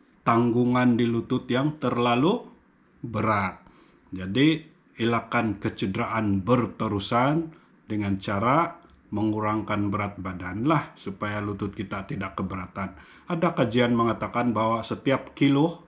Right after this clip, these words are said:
setiap kilogram yang berkurangan di badan kita, maka sebanyak empat kilogram yang akan berkurangan bebanan di lutut.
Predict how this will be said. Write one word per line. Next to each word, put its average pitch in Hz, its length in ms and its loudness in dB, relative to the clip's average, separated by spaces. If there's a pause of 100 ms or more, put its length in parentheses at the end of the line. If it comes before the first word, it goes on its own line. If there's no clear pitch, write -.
setiap 113 400 -6
kilogram 120 480 0
yang 113 240 0
berkurangan 110 560 0
di 107 80 0
badan 104 320 -4
kita, 151 420 -4 (360)
maka - 640 -4
sebanyak 110 640 -2
empat 131 560 0 (480)
kilogram 123 640 4
yang 110 240 -2
akan 110 320 0
berkurangan 110 720 0 (640)
bebanan 110 640 0
di 110 80 0
lutut. 104 400 -4